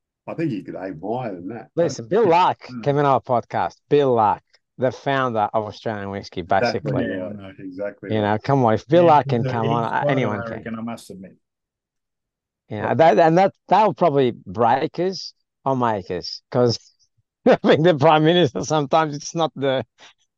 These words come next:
Speaker 2: the smartest decision. <laughs>
Speaker 3: Yeah.
Speaker 1: Yeah.
Speaker 2: You never know. Can you imagine if he says, "I didn't know about these,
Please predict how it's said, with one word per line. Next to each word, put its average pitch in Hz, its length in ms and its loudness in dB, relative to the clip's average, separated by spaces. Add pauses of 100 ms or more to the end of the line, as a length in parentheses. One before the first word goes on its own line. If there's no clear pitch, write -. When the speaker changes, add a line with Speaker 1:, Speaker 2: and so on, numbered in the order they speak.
(160)
Speaker 2:
the 196 100 4
smartest 165 420 2
decision. 139 600 -6 (140)
<laughs> - 80 -6 (760)
Speaker 3:
Yeah. 120 140 -10 (720)
Speaker 1:
Yeah. 101 200 -6 (2250)
Speaker 2:
You 226 80 4
never 170 240 4
know. 185 240 2
Can 226 160 0
you 277 100 4
imagine 202 400 2
if 202 140 0
he 180 80 -2
says, 170 360 0
"I 190 120 2
didn't 185 180 0
know 151 80 0
about 131 300 -2
these, 127 400 -6